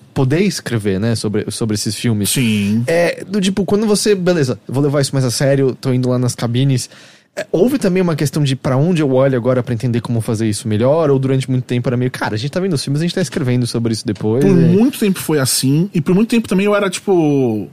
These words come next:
Speaker 2: o tonto anticrítica.
Speaker 1: Hum.
Speaker 2: Anticríticos, sabe? "Ah, porque o crítico vai falar coisas aleatórias, não sei o quê."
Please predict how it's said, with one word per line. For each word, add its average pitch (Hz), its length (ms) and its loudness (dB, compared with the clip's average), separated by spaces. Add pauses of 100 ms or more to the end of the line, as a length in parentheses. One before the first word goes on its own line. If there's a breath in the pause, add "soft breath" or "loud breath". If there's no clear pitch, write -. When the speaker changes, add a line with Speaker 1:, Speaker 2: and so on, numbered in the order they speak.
(180)
Speaker 2:
o 143 100 0
tonto 147 640 0
anticrítica. 147 720 -4 (140)
Speaker 1:
Hum. 127 360 0
Speaker 2:
Anticríticos, 143 840 0
sabe? 117 460 -2
"Ah, 190 180 -2
porque 165 160 -6
o 165 40 0
crítico 190 260 -2
vai 180 60 0
falar 165 260 -2
coisas 147 420 0
aleatórias, 139 560 0
não 135 80 0
sei 156 80 0
o 156 40 -4
quê." - 40 -20